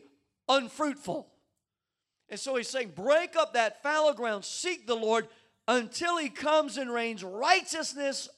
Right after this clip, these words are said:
on you." So you seek the Lord, you break up the fallow ground until he hears from heaven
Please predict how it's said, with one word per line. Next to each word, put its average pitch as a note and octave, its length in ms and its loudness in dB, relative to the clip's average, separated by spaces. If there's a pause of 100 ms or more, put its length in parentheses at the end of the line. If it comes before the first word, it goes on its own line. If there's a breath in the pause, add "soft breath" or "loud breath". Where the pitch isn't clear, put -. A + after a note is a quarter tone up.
(180)
on C4+ 360 4
you." A#3+ 420 2 (800)
So A#3 200 -4
you A3 260 -4
seek E4+ 480 -4
the A#3 100 -2
Lord, F#3+ 360 -4
you G#3 100 -12
break C#4+ 380 2
up D4 120 2
the A3 100 0
fallow B3+ 360 2
ground G3+ 320 2 (240 loud breath)
until G#3+ 380 2
he B3 220 -2
hears A#3 300 0
from F#3 200 -2
heaven F3 380 2